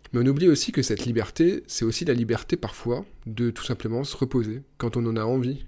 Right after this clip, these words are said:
quand on en a besoin. La liberté de parfois ne pas lancer de side project, la liberté de ne pas travailler,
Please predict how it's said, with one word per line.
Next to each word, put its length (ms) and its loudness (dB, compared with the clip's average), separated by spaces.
quand 160 -6
on 80 0
en 100 -2
a 80 -2
besoin. 380 0
La 80 0
liberté 460 6
de 340 4
parfois 420 2
ne 300 0
pas 400 0
lancer 320 0
de 60 -12
side 180 0
project, 500 -4
la 80 -2
liberté 400 2
de 100 0
ne 120 -2
pas 180 -2
travailler, 420 -4